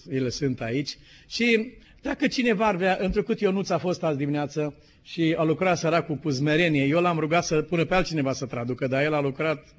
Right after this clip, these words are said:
cu zmerenie aici. Dacă cineva între noi ar fi care ar, ar vrea să preia slujba aceasta, uh, după mă, vo-, foarte frumos, mă bucur. Bun.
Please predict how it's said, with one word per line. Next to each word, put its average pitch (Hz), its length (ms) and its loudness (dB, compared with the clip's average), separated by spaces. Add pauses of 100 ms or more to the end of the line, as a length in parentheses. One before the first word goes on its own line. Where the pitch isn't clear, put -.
cu 160 60 -8
zmerenie 143 500 0
aici. 135 240 -6 (320)
Dacă 262 240 4
cineva 202 420 2
între 160 260 0
noi 156 220 2
ar 135 120 0
fi 196 160 -8
care 190 220 -4
ar, 180 180 -2 (360)
ar 151 380 -2
vrea 190 280 -2
să - 200 10
preia 170 360 4
slujba 127 440 -4
aceasta, 117 580 -8 (380)
uh, 131 260 -6
după 127 220 -6
mă, 123 160 -6 (240)
vo-, 160 280 -2
foarte 147 380 0
frumos, 123 520 -8 (320)
mă 147 140 -2
bucur. 135 380 -8 (960)
Bun. 131 340 0